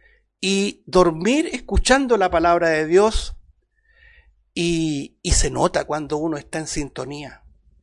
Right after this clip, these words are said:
Hay una sensibilidad primeramente al propio pecado y hay una sensibilidad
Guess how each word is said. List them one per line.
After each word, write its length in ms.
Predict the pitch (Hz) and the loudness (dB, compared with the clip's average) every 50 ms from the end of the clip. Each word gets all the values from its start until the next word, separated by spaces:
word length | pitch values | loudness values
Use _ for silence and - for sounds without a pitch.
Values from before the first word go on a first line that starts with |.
| _ _ _ _ - | _ _ _ _ 0
Hay 180 | - 160 175 180 | 0 2 4 4
una 160 | 175 175 156 | 4 4 4
sensibilidad 920 | - 190 185 175 165 - - 180 165 170 165 160 165 165 165 196 208 202 | 6 6 6 6 6 4 2 2 2 2 2 4 4 8 10 10 10 8
primeramente 640 | 185 151 151 170 185 190 190 196 208 220 214 - 190 | 6 2 0 2 2 2 2 2 0 0 0 0 -2
al 120 | 165 - | -2 0
propio 300 | - 160 180 175 202 196 | 0 0 4 6 6 8
pecado 680 | 196 220 214 214 214 202 202 214 220 226 - - _ _ _ _ _ _ _ _ | 8 6 6 6 6 6 6 6 4 0 -4 -18 _ _ _ _ _ _ _ _
y 100 | 160 139 | -2 0
hay 80 | 156 170 | 0 2
una 160 | 165 170 165 | 2 2 0
sensibilidad 1040 | 160 180 170 160 - - 180 160 160 156 147 151 151 156 175 196 208 226 - _ | 2 2 0 0 0 -2 -2 0 0 -2 -2 -2 2 4 6 6 4 2 -6 _